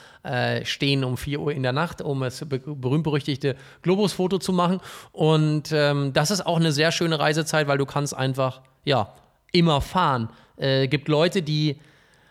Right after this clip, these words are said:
haben damit einfach aber auch ein Problem, wenn sie morgens um acht Uhr, irgendwie ist es schon alles super hell und man fährt um acht Uhr mit dem Motorrad los und irgendwie guckt man dann abends ganz spät auf die Uhr und es ist dreiundzwanzig Uhr und man ist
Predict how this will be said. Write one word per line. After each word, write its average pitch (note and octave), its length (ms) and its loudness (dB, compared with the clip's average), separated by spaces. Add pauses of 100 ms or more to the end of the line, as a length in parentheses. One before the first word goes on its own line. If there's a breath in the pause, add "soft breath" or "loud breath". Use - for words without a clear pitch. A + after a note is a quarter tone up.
haben D#3+ 200 4
damit D#3+ 220 2
einfach C#3+ 280 0
aber C#3+ 120 0
auch C3+ 80 0
ein C#3+ 100 2
Problem, E3 400 0
wenn D3 100 2
sie C3 120 0
morgens D3 400 2
um D3 80 -2
acht - 280 -4
Uhr, F3+ 200 2
irgendwie D3+ 320 0
ist C#3+ 160 -4
es C#3+ 100 -4
schon D3+ 140 -2
alles C#3 340 -2
super D#3 240 0
hell C#3+ 360 2
und D#3+ 100 -2
man C#3 160 0
fährt C#3+ 180 0
um C#3+ 100 -2
acht C3 240 -6
Uhr D3 200 -2
mit C#3 100 0
dem D3 80 -2
Motorrad C#3 480 0
los D3 420 -2 (280)
und D#3 180 -2
irgendwie D3+ 640 0 (420)
guckt - 220 -6
man C#3 360 -2
dann C#3 320 -2 (340)
abends D#3 340 0
ganz D3+ 160 0
spät D#3 200 -2
auf D3 120 -4
die D#3+ 80 -6
Uhr D#3 400 0
und C#3 280 -4
es B2 140 -4
ist C3 160 -6
dreiundzwanzig C3+ 560 0
Uhr D3+ 80 2
und C3+ 80 2
man A#2 140 -2
ist G#2 120 -8